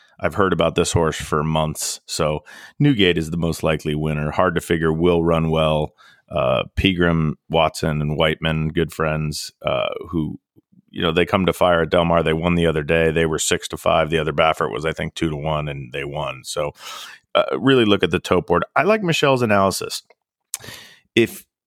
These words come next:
when you look at these kind of races, you want horses that have a little experience. And I think that Keith Desormeaux and Pete Miller and Doug O'Neill all realized this, wanted to get a start in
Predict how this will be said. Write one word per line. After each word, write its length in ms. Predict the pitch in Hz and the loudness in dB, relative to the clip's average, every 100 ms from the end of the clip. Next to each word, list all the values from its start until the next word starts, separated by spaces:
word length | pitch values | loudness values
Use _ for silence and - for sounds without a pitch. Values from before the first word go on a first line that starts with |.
| _ _ _ - 50 - - | _ _ _ -20 -20 -16 -2
when 180 | 113 107 | 0 2
you 100 | 110 | 4
look 200 | 127 131 | 2 0
at 80 | |
these 180 | - 120 | -2 -2
kind 160 | - 104 | 0 2
of 60 | |
races, 360 | 87 87 92 82 | 4 2 2 0
you 140 | 82 | 0
want 320 | 85 90 92 - | 2 2 2 0
horses 460 | 90 85 90 78 | 0 2 0 0
that 160 | 80 80 | -2 0
have 160 | 82 | 0
a 40 | 82 | 0
little 200 | 82 82 | 0 -2
experience. 640 | - - 85 80 78 76 | -6 0 2 2 0 -2
And 100 | 80 | -2
I 60 | 80 | -4
think 320 | - 87 82 | -2 -2 0
that 220 | 85 80 - - | -2 -2 -6 -4
Keith 220 | 87 76 | -2 -2
Desormeaux 520 | - - 98 98 90 87 | -4 0 2 4 2 0
and 120 | 82 | -2
Pete 260 | 82 82 | -4 -2
Miller 240 | 95 98 90 | 0 0 0
and 140 | 85 | 0
Doug 180 | 85 80 | 0 0
O'Neill 380 | 80 85 87 85 | 0 2 2 2
all 260 | - 87 | 2 2
realized 520 | 85 87 85 82 80 80 | 2 2 4 2 2 0
this, 260 | 80 - | -2 -2
wanted 180 | 90 87 | 0 0
to 80 | 85 | 2
get 140 | 80 | 0
a 40 | 76 | -2
start 400 | - 90 85 82 | -4 0 2 2
in 300 | 80 80 | -2 -4